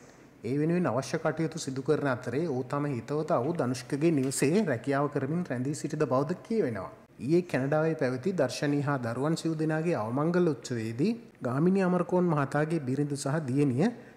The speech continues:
මෙරට සිට අවමංගල උත්සව සභාව සඳහා පටිගත කළ පණිවිඩයක් යොමු කර තිබුණා. අසරේරි අමරකෝන් නැමැති මියගේ ගාමිණී අමරකෝන් මහතාගේ එකොළොස් හැවිරිදි දියණිය මෙලෙස අදහස් පළ කරා.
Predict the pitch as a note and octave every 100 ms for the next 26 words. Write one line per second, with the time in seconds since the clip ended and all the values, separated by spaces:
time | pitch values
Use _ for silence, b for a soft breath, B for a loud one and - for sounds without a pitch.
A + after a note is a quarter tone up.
0 | - A#2+ D3 D3 E3 C#3 F#3 E3+ C3 C#3
1 | C#3 D3 D3+ C#3+ - C#3+ C#3 C#3 C#3+ C#3+
2 | C#3 A#2+ C3 E3+ F3 C#3+ D3 E3 F3 D#3+
3 | F3+ - D3 C#3+ D#3 - D3 B2+ C3+ E3
4 | G#3+ F3 E2+ - - - A2+ - F3 F#3
5 | F#3+ G3+ D#3 E3 D#3 D#3+ D#3+ B2+ C3+ G#3
6 | D#3 C3+ C3+ C#3+ C3+ A2 C3+ D#3 D#3+ D#3+
7 | D#3+ D#3 D#3 D3+ D3 D3+ D#3 E3 - D3+
8 | - E3 D#3+ D#3+ D3 D3 B2+ D3+ G#3+ C#3+
9 | C3+ E3 D3+ D#3+ - C3+ A#2+ - -